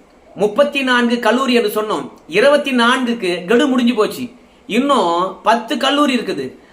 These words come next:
அந்த பத்து கல்லூரிக்கும் இந்த வாரத்துக்குள்ளாக எல்லா விளக்கமும் அளிக்கணும். குறைபாடுகள் எல்லாம் நிவர்த்தி பண்ணணும். ஆனா, இதை பற்றி தமிழக அரசாங்கமானது காதுல போட்டுட்டு இருக்குதா? காதுல போட்டுக்கவே இல்ல. சரி, மருத்துவத்துறை அமைச்சர் என்ன பண்றாரு?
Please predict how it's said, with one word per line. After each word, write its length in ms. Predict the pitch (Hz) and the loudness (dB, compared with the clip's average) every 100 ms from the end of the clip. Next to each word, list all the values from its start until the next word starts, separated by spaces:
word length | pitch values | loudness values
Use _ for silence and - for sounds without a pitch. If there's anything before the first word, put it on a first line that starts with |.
| - | -6
அந்த 340 | 185 226 220 | -4 0 -2
பத்து 360 | - 233 233 294 | 0 0 0 -4
கல்லூரிக்கும் 800 | 254 285 294 247 190 160 170 165 | -2 2 2 0 -2 -2 -4 -2
இந்த 300 | 202 269 285 | -2 2 2
வாரத்துக்குள்ளாக 1200 | 240 269 302 - 240 247 220 180 151 160 185 202 | 4 4 2 0 -4 0 2 0 0 0 0 -2
எல்லா 360 | 165 214 277 269 | -2 0 2 0
விளக்கமும் 540 | 226 247 240 220 247 202 | 2 2 0 -2 0 0
அளிக்கணும். 380 | 233 220 190 - - _ _ _ | 0 -2 -6 -8 -20 _ _ _
குறைபாடுகள் 520 | 208 285 269 262 247 | 2 4 4 2 2
எல்லாம் 460 | 233 262 214 170 180 | 2 2 2 0 -4
நிவர்த்தி 400 | 156 220 285 - | -2 0 2 0
பண்ணணும். 440 | 247 220 208 180 170 - _ _ _ _ | -2 -2 0 -4 -8 -20 _ _ _ _
ஆனா, 480 | 180 208 208 196 196 | 2 2 2 2 0
இதை 260 | 196 208 285 | 0 0 2
பற்றி 520 | 277 233 269 180 196 | 0 0 0 0 0
தமிழக 400 | 196 233 285 247 | 0 2 2 2
அரசாங்கமானது 720 | 240 247 233 214 196 175 165 185 208 | 2 2 0 0 0 0 -4 -6 -2
காதுல 340 | 208 262 269 | 0 2 2
போட்டுட்டு 360 | 240 240 240 208 | 2 2 2 0
இருக்குதா? 320 | 180 170 214 180 - - _ _ _ _ - | -2 0 0 -2 -10 -20 _ _ _ _ -2
காதுல 480 | 170 233 262 208 220 226 | 2 4 2 2 0 0
போட்டுக்கவே 400 | 190 196 170 196 | -2 -2 -4 -4
இல்ல. 240 | 170 - - - _ _ - | -4 -6 -12 -20 _ _ -20
சரி, 360 | - 233 208 190 | 0 2 2 0
மருத்துவத்துறை 720 | 190 226 285 320 302 277 262 | 0 2 2 0 0 0 0
அமைச்சர் 260 | 247 240 | 0 2
என்ன 160 | 226 240 | 0 0
பண்றாரு? 540 | 247 214 185 170 151 | 0 0 2 2 0